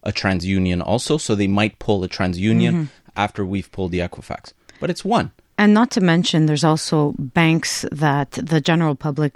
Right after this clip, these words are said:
Speaker 2: doesn't know they have access to through a broker, like alternative lenders, certain
Speaker 1: Yep.
Speaker 2: virtual lenders, et cetera, that you wouldn't, it's not a bank that you would walk into, basically.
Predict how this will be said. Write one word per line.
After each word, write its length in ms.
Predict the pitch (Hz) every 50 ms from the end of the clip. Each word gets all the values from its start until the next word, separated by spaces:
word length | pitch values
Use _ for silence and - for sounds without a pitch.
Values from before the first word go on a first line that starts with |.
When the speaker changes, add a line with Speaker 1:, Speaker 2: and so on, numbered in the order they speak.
| - 143
Speaker 2:
doesn't 400 | 147 175 170 143 170 156 160 160
know 160 | 160 165 160
they 120 | 147 151
have 200 | 147 147 143 135
access 440 | - - 170 165 - - 156 139 - -
to 120 | - 147
through 200 | - - 151 143
a 40 | 135
broker, 400 | 123 156 151 147 - - 135 131
like 200 | 131 139 - -
alternative 520 | 135 127 - - 151 147 143 135 135 120 127
lenders, 520 | 151 170 170 165 160 160 156 156 147 - - - - - - - - - _
certain 320 | - - 160 151 - 151 143
Speaker 1:
Yep. 60 | 127
Speaker 2:
virtual 380 | 151 170 165 - - 175 160
lenders, 440 | 151 151 156 151 151 147 147 139 127
et 120 | 131 - -
cetera, 340 | - 160 143 147 139 135 131
that 180 | 139 135 131 - - - - - - - - - - _ _ _ _
you 160 | 156 151 160
wouldn't, 300 | 170 180 170 170 180 - -
it's 200 | - - - -
not 140 | 180 165 160
a 40 | 151
bank 280 | 131 - 165 170 156 -
that 180 | 160 - -
you 60 | 165 151
would 120 | 151 139
walk 400 | 139 139 143 147 151 143 - -
into, 360 | 175 135 131 - - 131 123
basically. 580 | 123 - 135 135 - - - - 107 76 - -